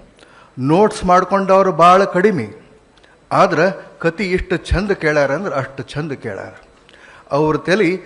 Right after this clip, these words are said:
ಇವತ್ತು ಸಂಜೆ ತನಕ ತಲೆ ಗಿರ್ರ್ ಅಂತದ. ನಾಳೆ ಬೆಳಿಗ್ಗೆ ಹೋದ ಕೂಡಲೇ ನೀವು ಹೇಳಿದಂಗೆ ಬೆಳಗಿಂತನ ಪೂರಾ ಸಿಸ್ಟಮೆಟಿಕ್ ಆಗಿ ಸ್ಟಡಿ ಮಾಡಿ, ಒಟ್ಟ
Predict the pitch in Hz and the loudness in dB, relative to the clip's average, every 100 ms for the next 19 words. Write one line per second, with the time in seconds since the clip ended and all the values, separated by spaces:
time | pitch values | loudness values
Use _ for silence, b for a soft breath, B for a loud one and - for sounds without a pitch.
0 | - 147 156 160 - 156 - 165 208 214 | -10 -2 -2 -2 -4 -6 -4 -4 0 -2
1 | 202 196 208 202 165 165 127 151 135 110 | -2 -2 -4 -2 -4 -2 -2 -2 -2 -4
2 | 120 110 190 160 127 160 143 170 190 147 | -6 -6 -6 -6 -4 -4 -2 -4 -4 -4
3 | 156 156 - 165 139 143 120 151 160 147 | -4 -4 -6 -6 -4 -4 0 2 4 2
4 | 233 123 160 B B B _ - 107 127 | 0 0 -2 B B B _ -20 -8 0
5 | 185 208 262 262 220 151 - 139 156 156 | 2 2 2 2 0 -4 -10 -8 -2 0
6 | 123 - 143 - - - 208 185 180 175 | -2 -6 -14 -14 -18 -6 -2 -2 -4 -4
7 | 170 139 135 - 147 156 160 175 131 B | -6 -6 -8 -6 -4 -2 0 0 -2 B
8 | B 135 139 | B -6 -4